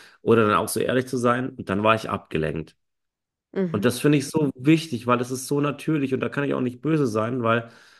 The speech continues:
Speaker 1: das geht uns doch auch so. Also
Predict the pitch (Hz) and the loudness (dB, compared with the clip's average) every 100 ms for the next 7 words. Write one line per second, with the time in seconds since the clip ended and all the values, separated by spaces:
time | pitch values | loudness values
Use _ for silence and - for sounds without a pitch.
0 | _ _ _ - 123 - 123 147 127 123 | _ _ _ -4 -4 -4 -4 -2 -2 -2
1 | - 135 - 156 233 - - - - _ | 0 -2 0 0 0 -2 -4 -4 -6 _
2 | _ _ - 127 | _ _ 2 2